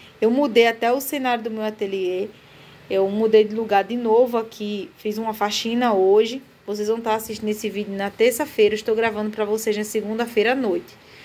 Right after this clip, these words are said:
E aí, hoje, na segunda-feira de tarde, eu organizei as coisas por aqui.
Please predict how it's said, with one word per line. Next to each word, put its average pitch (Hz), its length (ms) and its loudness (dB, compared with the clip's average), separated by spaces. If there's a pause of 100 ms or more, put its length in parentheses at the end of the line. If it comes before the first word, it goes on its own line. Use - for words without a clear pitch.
(260)
E 240 100 6
aí, 269 260 4
hoje, 262 240 6
na 262 120 -6
segunda-feira 240 560 -4
de 254 80 -4
tarde, 208 560 -4
eu 233 320 6 (360)
organizei 226 680 4
as 233 120 -6
coisas 214 300 -4
por 214 140 -4
aqui. 208 420 -8